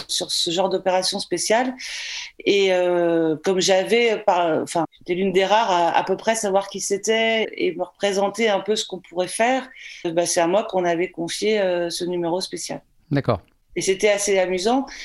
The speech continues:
Speaker 1: Et ce qui est rigolo, c'est que, donc, on était à l'époque rue Béranger. On avait, c'est, c'est pas rien, hein, de changer une police. Euh, enfin, on se rend pas compte,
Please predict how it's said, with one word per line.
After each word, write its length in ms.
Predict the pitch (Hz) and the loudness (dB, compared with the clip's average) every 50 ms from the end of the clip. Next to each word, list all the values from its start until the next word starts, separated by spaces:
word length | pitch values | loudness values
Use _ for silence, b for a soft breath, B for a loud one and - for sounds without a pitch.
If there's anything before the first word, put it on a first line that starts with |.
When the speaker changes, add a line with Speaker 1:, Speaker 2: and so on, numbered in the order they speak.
| B B B B B B - | B B B B B B -2
Speaker 1:
Et 60 | 175 | -2
ce 100 | 170 - | 0 0
qui 140 | - - 208 | 0 0 0
est 40 | 196 | 2
rigolo, 520 | 185 202 196 180 190 202 226 254 277 277 | 2 2 2 2 2 2 4 2 2 0
c'est 240 | 262 - - 220 214 | 0 -2 -2 -4 -2
que, 460 | - 196 190 190 190 185 180 175 175 | 0 0 0 0 0 0 -2 -2 -2
donc, 200 | 170 185 175 - | -4 -4 -4 -2
on 60 | 185 | -2
était 220 | 180 175 170 - 190 | -2 -2 0 0 0
à 40 | 185 | 2
l'époque 360 | 180 180 180 190 190 190 - | 0 0 -2 -2 -4 -4 -4
rue 100 | - 180 | -4 -2
Béranger. 640 | 160 165 165 170 175 180 175 208 226 254 277 262 B B B B B B B B B - | -2 0 0 0 0 -2 -2 0 0 0 -2 -4 B B B B B B B B B -4
On 180 | 165 170 165 | -2 0 2
avait, 480 | 165 170 170 185 185 185 165 107 95 76 - | 2 2 2 2 2 2 2 0 0 0 0
c'est, 180 | - - - | 0 0 0
c'est 160 | - - 277 277 | 2 2 2 2
pas 100 | 302 294 | 2 2
rien, 280 | 285 294 294 277 247 | 4 2 2 2 2
hein, 80 | 240 226 | 0 2
de 200 | 208 214 214 214 | 2 2 2 2
changer 320 | 208 - 196 202 - 208 | 0 -2 -2 -2 -2 -2
une 100 | 196 190 | -2 -2
police. 440 | 190 208 202 202 208 196 - - - | -2 -2 -2 0 -2 -2 -4 -2 -2
Euh, 220 | 185 180 175 170 | -2 0 0 -2
enfin, 200 | 165 170 190 180 | 0 0 0 0
on 80 | 180 180 | 0 0
se 80 | - - | -2 -2
rend 140 | 202 208 | -4 0
pas 100 | 208 214 | 0 0
compte, 380 | 214 - 247 262 269 262 - B | 0 2 0 0 0 -2 -4 B